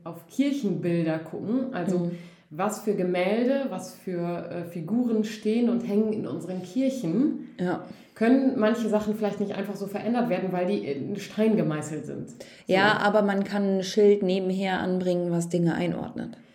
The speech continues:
Speaker 1: Genau, das zum Beispiel. Oder, also das war, war bei uns zumindest bis vor zwei Jahren noch der Klassiker, dass an der Krippe immer eine Figur stand,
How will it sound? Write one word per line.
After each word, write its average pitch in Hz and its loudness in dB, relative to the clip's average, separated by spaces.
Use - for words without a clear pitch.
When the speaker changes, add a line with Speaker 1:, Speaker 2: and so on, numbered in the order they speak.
Speaker 1:
Genau, 156 -2
das 175 -2
zum 214 0
Beispiel. 226 0
Oder, 196 -2
also 175 -4
das 170 -8
war, 165 -4
war 165 -2
bei 160 0
uns 202 -4
zumindest 185 -6
bis 175 -8
vor 165 -8
zwei 180 -6
Jahren 196 -2
noch 185 -6
der 170 -8
Klassiker, 190 -10
dass 185 -4
an 185 -6
der 180 0
Krippe 214 0
immer 202 0
eine 175 -4
Figur 208 0
stand, 160 -4